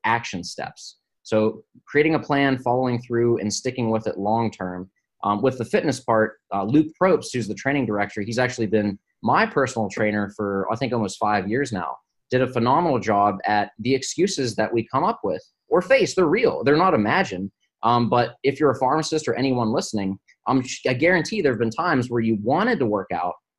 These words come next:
but it just felt like you didn't have time. And that's the number one reason I hear people of why they're not healthy or why they're not sticking to their diet or, you know, workouts or whatnot. So I thought, why not take it from a point of view of one of the craziest professions?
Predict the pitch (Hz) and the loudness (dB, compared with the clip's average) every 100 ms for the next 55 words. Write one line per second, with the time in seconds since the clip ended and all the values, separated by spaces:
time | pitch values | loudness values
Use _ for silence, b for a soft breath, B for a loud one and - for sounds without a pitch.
0 | _ 131 - 147 151 - _ 147 131 127 | _ -2 0 0 -2 -6 _ 0 2 -2
1 | 120 98 127 139 - 120 117 98 - 104 | -2 -2 0 0 -2 -2 -2 -2 -8 -8
2 | 90 - _ _ _ _ 120 156 - 147 | -8 -12 _ _ _ _ 0 0 2 2
3 | 135 147 139 135 123 123 - _ 127 190 | 4 4 2 2 0 -4 -10 _ -2 0
4 | 147 123 117 110 202 220 117 113 110 92 | 0 0 0 0 -4 -2 -2 0 -2 -2
5 | 101 107 117 117 110 104 - 143 156 147 | -4 0 0 0 0 -2 0 -2 0 -2
6 | 135 110 110 110 107 104 104 - _ - | 0 2 2 2 0 0 -2 -8 _ -16
7 | - 139 127 113 117 98 95 170 165 160 | -4 -2 -2 -2 -2 -4 0 4 6 6
8 | 147 117 104 101 - 120 104 98 101 139 | 4 2 0 -4 -6 -4 -4 -4 -4 -4
9 | 147 139 131 113 104 107 156 139 - _ | 0 0 0 -2 -4 -2 0 -2 -6 _
10 | - 139 151 143 123 120 151 165 139 123 | -2 0 4 4 2 2 2 4 4 2
11 | - - 147 151 135 - 127 117 120 123 | -2 -2 0 2 0 0 -2 -2 -2 -2
12 | 110 120 143 135 120 107 - 117 120 110 | -2 0 2 4 4 2 -2 -4 -2 -2
13 | - 123 113 107 - 107 - - - 95 | 0 0 2 -2 -4 -12 -2 -2 -2 -6
14 | 95 - | -6 -10